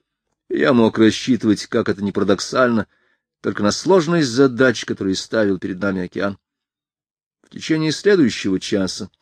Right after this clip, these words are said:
я корпел над микрофильмами, пытаясь выловить хоть что-нибудь, доступное моему пониманию,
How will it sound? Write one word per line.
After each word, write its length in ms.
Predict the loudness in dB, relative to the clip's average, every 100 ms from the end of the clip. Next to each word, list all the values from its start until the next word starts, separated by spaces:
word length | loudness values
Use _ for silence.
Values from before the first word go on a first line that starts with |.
| _ _ _ _ _
я 240 | 0 2 2
корпел 500 | 4 2 2 2 2
над 360 | 2 0 -2
микрофильмами, 1000 | -6 -4 2 4 2 0 -2 2 2 0
пытаясь 440 | -2 0 2 2 0
выловить 380 | 0 2 0 -2
хоть 140 | -4
что-нибудь, 680 | -4 -4 -2 0 2 2 4
доступное 720 | 2 2 0 0 0 0 0
моему 280 | 0 0 0
пониманию, 680 | -2 -2 0 2 2 0